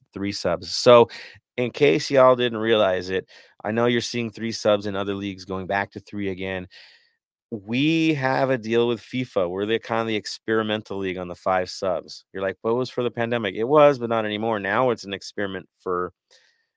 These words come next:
fifa. They wanna see how it affects matches, and we've taken it upon ourselves to be one of those pilot leagues to do that. So that's why you see the five still. I don't talk a whole lot about it,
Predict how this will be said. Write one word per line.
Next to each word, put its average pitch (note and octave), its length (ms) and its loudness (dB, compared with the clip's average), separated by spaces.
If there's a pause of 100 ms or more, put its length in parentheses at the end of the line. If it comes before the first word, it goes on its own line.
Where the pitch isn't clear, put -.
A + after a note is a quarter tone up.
(100)
fifa. C#3+ 280 -2
They F#2 100 -2
wanna G2 220 -4
see G#2 220 -10
how G#2 260 0
it G2+ 60 -2
affects F#2+ 420 -8
matches, A2 580 -2 (400)
and G2 260 -8
we've C3 360 -6
taken G#2+ 280 -4
it G#2 40 -4
upon G2 320 -4
ourselves F#2+ 420 -6
to F2+ 80 -18
be F#2+ 140 -10
one F#2 180 -8
of F#2+ 160 -10
those F2 280 -6
pilot E2+ 520 -8
leagues E2+ 380 -14
to D#2+ 100 -20
do E2 200 -16
that. D2+ 240 -10
So - 100 -16
that's A2+ 260 0
why G2 200 -2
you F#2+ 140 -6
see - 180 -12
the E2+ 100 -14
five E2 320 -6
still. G#2 600 2 (580)
I A2 40 -6
don't C3+ 160 -2
talk G#2+ 200 -2
a G#2+ 80 -2
whole G#2+ 160 -2
lot G2+ 200 2
about G2 260 0
it, G2 80 -4